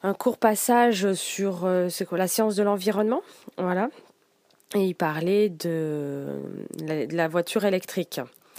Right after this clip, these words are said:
et de l'impact, euh, environnemental. Euh, c'est vrai que dernièrement, ça, je m'étais posé la question, <coughs> excusez-moi, euh, quand mon fils, là, me,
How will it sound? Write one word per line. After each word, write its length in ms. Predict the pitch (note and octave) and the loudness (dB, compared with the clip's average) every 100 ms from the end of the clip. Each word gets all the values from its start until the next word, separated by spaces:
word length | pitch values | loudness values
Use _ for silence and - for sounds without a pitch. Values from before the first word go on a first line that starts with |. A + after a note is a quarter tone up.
| - - - - | -20 -20 -20 -8
et 240 | E3 E3 D3+ D3 | -4 -4 -6 -14
de 200 | - D3 | -8 -6
l'impact, 760 | C#3 C#3+ D3 F3 F#3 F#3 - - | -4 -4 -2 0 0 -2 -10 -10
euh, 420 | D3 C3+ B2+ B2+ B2+ - C3 - - | -10 -10 -12 -16 -16 -18 -18 -12 -8
environnemental. 880 | D#3+ E3+ E3+ E3+ D3+ - C3+ A#2+ - _ - - - - - - - | -6 -4 -4 -4 -6 -4 -4 -6 -16 _ -20 -20 -20 -18 -18 -20 -4
Euh, 260 | E3 E3 D#3+ | 0 2 0
c'est 140 | D#3+ G#3+ | 0 0
vrai 120 | C#4+ | 0
que 160 | - G#3+ E3+ - | 2 0 0 0
dernièrement, 540 | A3 A#3 A3+ G3+ A3+ F4 | 2 4 2 2 2 0
ça, 460 | - G#3 G3 F3+ | 2 4 6 4
je 140 | F3+ F3 | 2 0
m'étais 220 | F#3+ G#3 | -2 -2
posé 260 | G#3 G#3 | 0 2
la 120 | B3+ A3 | 4 2
question, 420 | G3+ F#3+ C4 D#4 _ _ - _ _ | 0 0 0 0 _ _ -20 _ _
<coughs> 220 | - - - | 0 0 -6
excusez-moi, 340 | - D#3+ D#3 - - - - - | -8 -4 -6 -6 -12 -10 -12 2
euh, 320 | F#3 F3+ F3+ F3+ | 4 6 4 2
quand 1080 | - F#3+ F#3 F3+ F3 F3 E3+ E3+ E3+ E3+ F3 C#3 - | 2 2 4 4 2 2 2 2 0 0 -2 -4 -8
mon 380 | D#2+ C#2 G#3+ G#3 | -8 -4 -2 -4
fils, 380 | - D4 C#4+ | -2 -4 -2
là, 180 | B3+ B3 | 0 0
me, 440 | A#3+ G#3 F#3+ F#3 | 2 0 0 0